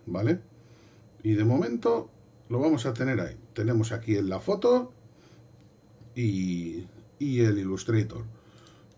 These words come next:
Me voy a ir al After Effects para ir enseñándoos un poco todos los pasos previos. Y ahora lo vamos a ver.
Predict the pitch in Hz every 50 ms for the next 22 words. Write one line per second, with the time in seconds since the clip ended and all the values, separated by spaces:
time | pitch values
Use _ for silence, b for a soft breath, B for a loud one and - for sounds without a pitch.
0 | - - 92 104 110 120 143 151 147 147 147 151 139 113 104 104 104 107 - -
1 | 135 170 202 190 - 156 185 180 - - 110 113 110 113 113 113 113 110 113 117
2 | 113 113 117 110 - 113 107 110 - 170 165 - 95 90 110 113 117 117 113 110
3 | 101 - - - 131 113 110 107 - - - 156 160 156 135 123 123 131 180 180
4 | - - - - - B B B B B B B B B B B B B B B
5 | B B B - - - - - - - - - - - - - - - 90 95
6 | 101 98 98 95 95 95 101 101 98 90 - - 95 85 82 -